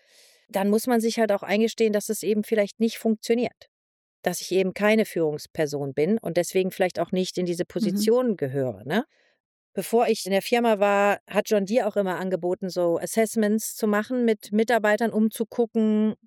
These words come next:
Speaker 1: können die in eine andere Position o-, oder eben nicht, ne? Und dann wurde da halt so ein Assessment Center gemacht und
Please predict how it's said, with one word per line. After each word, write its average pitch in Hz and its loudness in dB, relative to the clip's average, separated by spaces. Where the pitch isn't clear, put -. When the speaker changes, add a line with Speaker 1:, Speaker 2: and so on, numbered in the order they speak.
Speaker 1:
können 208 2
die 196 0
in 196 2
eine 175 0
andere 185 0
Position 165 0
o-, 180 0
oder 156 2
eben 151 -2
nicht, 151 -4
ne? 180 0
Und 190 -2
dann 180 2
wurde 180 4
da 175 4
halt 170 0
so 175 -4
ein 160 -4
Assessment 254 0
Center 240 2
gemacht 208 0
und 190 -2